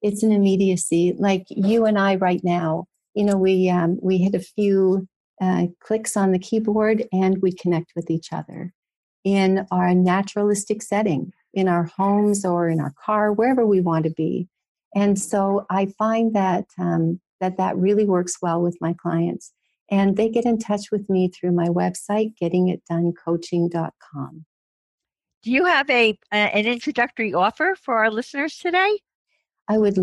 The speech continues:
Speaker 1: love to meet with anyone who wishes to meet with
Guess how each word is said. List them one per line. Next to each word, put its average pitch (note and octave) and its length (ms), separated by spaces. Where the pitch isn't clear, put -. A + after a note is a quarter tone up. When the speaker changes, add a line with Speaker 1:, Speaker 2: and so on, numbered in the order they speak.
Speaker 1:
love A3 360
to F3+ 340
meet F3 300
with E3+ 240
anyone E3+ 420
who E3+ 520
wishes E3+ 560
to F#3 100
meet E3+ 260
with E3+ 140